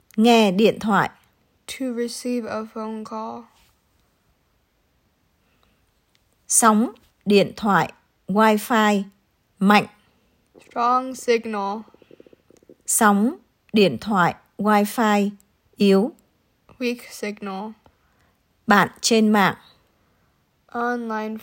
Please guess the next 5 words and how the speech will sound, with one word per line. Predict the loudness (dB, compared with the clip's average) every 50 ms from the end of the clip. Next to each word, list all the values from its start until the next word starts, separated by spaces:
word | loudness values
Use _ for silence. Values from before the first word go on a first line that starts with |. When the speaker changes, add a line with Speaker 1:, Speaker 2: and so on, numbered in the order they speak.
| -10
Speaker 2:
friends. | -10 -10 -8 -10 -10 -12 -14 -14 -16 -18 -20 -20 -20 -20 -20 _ _ _ _ _ _ _
Speaker 1:
Vinaphone. | -2 2 4 4 4 4 4 4 4 2 2 0 0 2 2 4 4 2 0 -2 -6 _ _ _ _ _ _ _ _ _ _ _ _ _ _ _ _ _
Speaker 2:
Vinaphone. | -20 -18 -14 -12 -10 -8 -8 -8 -8 -10 -12 -12 -12 -12 -12 -12 -12 -14 -16 -18 -20 _ _ _ _ _ _ _ _ _ _ -2
Speaker 1:
Facebook. | 2 2 2 2 2 0 0 0 0 -2 _ _ _ _ _ _ _ _ _ _ _ _ _ -20 -20 _ -12
Speaker 2:
Facebook. | -10 -8 -8 -10 -10 -16 -18 _ -12 -12 -12 -12